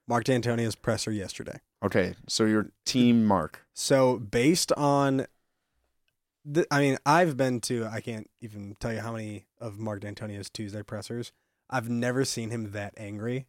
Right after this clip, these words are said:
Speaker 2: Yeah.
Speaker 1: during a presser before. He was not pleased with the offensive line, uh, from their
Speaker 2: About
Speaker 1: performance
Speaker 2: effort.
Speaker 1: against Tul-, against Tulsa.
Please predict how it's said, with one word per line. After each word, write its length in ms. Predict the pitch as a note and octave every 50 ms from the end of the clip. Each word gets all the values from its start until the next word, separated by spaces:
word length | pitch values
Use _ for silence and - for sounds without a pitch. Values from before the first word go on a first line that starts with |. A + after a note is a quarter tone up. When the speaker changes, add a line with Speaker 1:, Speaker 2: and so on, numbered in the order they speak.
| _ -
Speaker 2:
Yeah. 180 | F#2 F#2 E2+
Speaker 1:
during 380 | E2 A#2 A2 A2 A2+ A2 A2 A2
a 60 | G#2
presser 360 | - - A#2 G#2+ G2 - - -
before. 380 | - _ - - G1+ - - _ _ _ _ _ _ _
He 160 | - C3+ C3
was 160 | B2+ B2 A2
not 320 | A2+ A#2+ B2 B2 C#3 D#3+ -
pleased 320 | - - D3 D3+ D3 C#3
with 80 | D3 C3+
the 100 | C3+ C3
offensive 360 | B2 C3 C3 A#2+ B2+ A#2+ A2
line, 420 | A2 G#2+ G#2+ G#2+ G#2+ G#2+ G#2+ A2 _ _ _ _ _ -
uh, 300 | B2 A#2 A2 G#2 G#2 G#2 -
from 480 | - - A#2 A2 G#2+ G#2 G#2 G#2 - -
their 220 | A2+ A2 G#2+ G#2+
Speaker 2:
About 60 | G#2 G2+ G2
Speaker 1:
performance 300 | A#2 D#3 D3+ D3+ D#3 F#2+
Speaker 2:
effort. 40 | F2+
Speaker 1:
against 280 | D#3 D#3 D3 - - -
Tul-, 180 | D3+ C#3+ - _ -
against 320 | C3 C#3 C3+ C#3+ C#3 -
Tulsa. 340 | - A#2+ A2 - - A2 A2